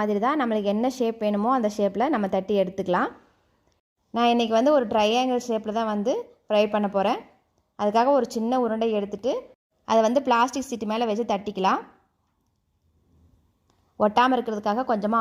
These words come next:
ஆயில் அப்ளை பண்ணிட்டு அது மேல நம்ம இந்த மாவை வச்சு இப்போ ஷேப் பண்ணிக்க போறோம். நீங்க ஓவல் ஷேப் வேணாலும் பண்ணிக்கலாம், இல்லைன்னா ஸ்கொயர் மாதிரி உங்களுக்கு என்ன ஷேப் பசங்களுக்கு பிடிக்குதோ அந்த மாதிரி நீங்க ட்ரை பண்ணி கொடுங்க.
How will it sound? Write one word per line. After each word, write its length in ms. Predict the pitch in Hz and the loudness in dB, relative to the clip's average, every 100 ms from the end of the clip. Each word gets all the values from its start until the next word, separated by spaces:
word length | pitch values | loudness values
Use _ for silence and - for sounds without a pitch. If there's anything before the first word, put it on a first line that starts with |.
| 202 | 2
ஆயில் 200 | 214 226 | 2 0
அப்ளை 200 | 196 214 214 | -2 -2 -4
பண்ணிட்டு 280 | 190 185 254 262 | -4 -6 -2 -2
அது 100 | 202 190 | 0 -2
மேல 180 | 202 233 | -2 -2
நம்ம 160 | 202 190 | -2 -2
இந்த 100 | 185 | 0
மாவை 200 | 185 214 196 | 2 2 0
வச்சு 200 | 180 - 214 | -4 -6 -6
இப்போ 120 | 208 - | -6 -4
ஷேப் 240 | 190 190 | -4 -4
பண்ணிக்க 220 | 180 175 175 | -6 -6 -6
போறோம். 260 | 170 190 - - _ _ _ _ _ _ _ _ _ _ _ _ _ _ 208 | -2 0 -2 -6 _ _ _ _ _ _ _ _ _ _ _ _ _ _ 0
நீங்க 140 | 214 220 | 4 6
ஓவல் 240 | 226 254 247 | 6 2 0
ஷேப் 220 | 226 226 | -2 -2
வேணாலும் 300 | 202 202 220 214 | -2 -2 -2 -2
பண்ணிக்கலாம், 460 | 196 196 190 196 196 | -4 -4 -2 0 0
இல்லைன்னா 260 | 196 202 226 220 | 0 2 0 -2
ஸ்கொயர் 380 | - 214 214 208 208 | 0 2 2 2 0
மாதிரி 220 | 196 202 196 | 2 0 0
உங்களுக்கு 320 | 202 202 196 | 0 0 -2
என்ன 140 | 214 240 | -2 -2
ஷேப் 200 | 233 233 | -2 0
பசங்களுக்கு 420 | 202 208 214 202 202 | -2 0 0 -2 -4
பிடிக்குதோ 320 | 190 190 254 214 | -4 0 2 2
அந்த 120 | 190 | 0
மாதிரி 180 | 208 226 | 0 0
நீங்க 160 | 202 190 | -2 0
ட்ரை 100 | 180 185 | -2 -2
பண்ணி 160 | 190 185 | -4 -4
கொடுங்க. 240 | 175 190 | -2 -2